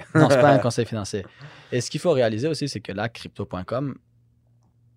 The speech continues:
Speaker 2: ont un partenariat officiel avec Visa,
Speaker 1: Mhm.
Speaker 2: qui est quand même une grosse compagnie. Visa, si vous connaissez pas, c'est gros.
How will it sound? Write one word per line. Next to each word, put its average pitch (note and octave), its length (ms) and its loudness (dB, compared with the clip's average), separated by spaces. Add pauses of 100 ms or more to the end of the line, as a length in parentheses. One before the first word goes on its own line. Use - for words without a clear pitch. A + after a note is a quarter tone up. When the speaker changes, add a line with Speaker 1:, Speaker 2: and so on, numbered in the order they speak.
(140)
Speaker 2:
ont C3+ 260 0
un G2 100 -4
partenariat G2+ 640 -4
officiel A#2 460 -4
avec F#2+ 180 -8
Visa, B2+ 420 -2 (460)
Speaker 1:
Mhm. G#2 140 -10
Speaker 2:
qui A2 240 -6
est G#2 80 -4
quand A#2 220 -2
même B2+ 260 2
une A2 160 -4
grosse A2 260 0
compagnie. A#2+ 400 -4
Visa, A#2+ 280 -4
si - 100 -10
vous G2+ 80 -10
connaissez G2+ 300 -10
pas, A2 180 -8
c'est G#2+ 140 -10
gros. G#2+ 260 -4